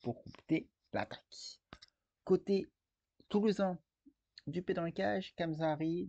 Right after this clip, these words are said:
Diarra, Raoult, Nicolasen, Chabi, Jega, Van den Bomen,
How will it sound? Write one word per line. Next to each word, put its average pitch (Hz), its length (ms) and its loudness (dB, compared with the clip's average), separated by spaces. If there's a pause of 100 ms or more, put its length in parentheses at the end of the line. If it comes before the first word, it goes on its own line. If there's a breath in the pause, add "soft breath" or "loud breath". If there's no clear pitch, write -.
Diarra, 147 540 2 (680)
Raoult, 143 540 6 (800)
Nicolasen, 143 760 2 (300)
Chabi, 147 640 0 (480)
Jega, 131 400 4 (380)
Van 131 100 4
den 127 180 6
Bomen, 131 380 0